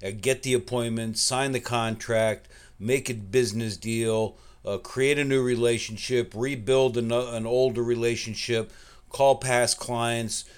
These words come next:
your centers of influence, uh, whatever the case is for you. Oftentimes, we get so caught up in, in wanting to do things the way we feel that they should be done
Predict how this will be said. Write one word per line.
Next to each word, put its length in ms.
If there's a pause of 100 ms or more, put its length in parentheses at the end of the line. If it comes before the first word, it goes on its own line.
(180)
your 120
centers 500
of 160
influence, 800 (260)
uh, 160
whatever 300
the 100
case 400
is 220
for 280
you. 420 (1120)
Oftentimes, 880 (400)
we 240
get 200
so 220
caught 320
up 240
in, 220
in 240
wanting 320
to 100
do 500 (360)
things 440
the 80
way 260
we 500
feel 360
that 200
they 120
should 260
be 120
done 440